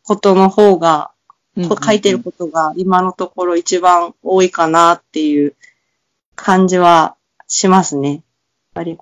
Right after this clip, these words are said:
Speaker 1: 線を描くことが好きなので。
Speaker 2: おう。
Speaker 1: はい。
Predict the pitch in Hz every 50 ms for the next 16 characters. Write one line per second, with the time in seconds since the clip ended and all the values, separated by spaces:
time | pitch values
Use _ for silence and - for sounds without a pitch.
0 | _ - - - - - - 302 302 247 185 165 - 190 180 175 - 180 _ -
1 | 170 170 - 151 147 151 151 - - - - 185 170 160 151 147 147 156 151 -
2 | 151 147 - - - - _ _ - 165 165 160 143 113 104 - - _ _ _
3 | _ _ _ _ _ _ _ _ _ _ _ - 208 196 190 180 175 165 156 -
4 | -